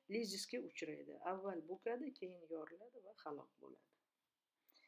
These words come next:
Uchinchi, opsonizatsiya orqali. Komplementni komponentlari bakteriyaga birikib oladi. Natijada ushbu komponentlarga retseptorlar bo'lgan fagositlovchi hujayralar,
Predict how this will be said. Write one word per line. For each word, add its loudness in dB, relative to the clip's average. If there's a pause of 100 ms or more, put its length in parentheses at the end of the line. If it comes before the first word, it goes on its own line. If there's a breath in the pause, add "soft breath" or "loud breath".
(400 soft breath)
Uchinchi, 12
opsonizatsiya 12
orqali. 4
Komplementni 10
komponentlari 6
bakteriyaga 8
birikib 2
oladi. 2
Natijada 0
ushbu -4
komponentlarga -2
retseptorlar 0
bo'lgan 0
fagositlovchi 0
hujayralar, 2